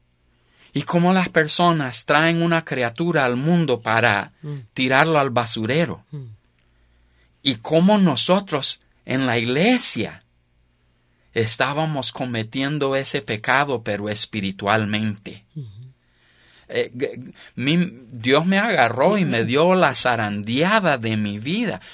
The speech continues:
Speaker 1: pero en esa zarandeada me estaba hablando.
Speaker 2: Amén. Siempre, siempre nos habla, nos habla. Con amor, con
Speaker 1: Y
Speaker 2: ternura.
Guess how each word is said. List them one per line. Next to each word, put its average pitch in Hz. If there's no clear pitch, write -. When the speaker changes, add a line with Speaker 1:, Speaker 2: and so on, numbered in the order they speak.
Speaker 1:
pero 127
en 220
esa 202
zarandeada 113
me 98
estaba 104
hablando. 104
Speaker 2:
Amén. 143
Siempre, 147
siempre 170
nos 147
habla, 131
nos 135
habla. 127
Con 190
amor, 170
con 175
Speaker 1:
Y -
Speaker 2:
ternura. 170